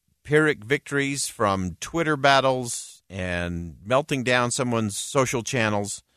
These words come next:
uh, the outward appearance of the Potemkin villages from, from Facebook and other social media outlets are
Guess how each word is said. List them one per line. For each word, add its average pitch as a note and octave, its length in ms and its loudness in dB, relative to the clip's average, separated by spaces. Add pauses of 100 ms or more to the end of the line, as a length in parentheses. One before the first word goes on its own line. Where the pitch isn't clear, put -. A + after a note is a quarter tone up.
(600)
uh, F#2 300 -4 (400)
the A2 160 2
outward C3 320 4
appearance C3 560 0
of G2+ 140 0
the F#2 120 2
Potemkin A#2 540 -4
villages A#2 460 0
from, F2 360 -8 (160)
from F2+ 180 -6
Facebook C3 540 -2
and G2 100 0
other A2 160 0
social A2 340 -2
media G#2+ 340 2
outlets G2+ 680 -2 (600)
are A2 420 2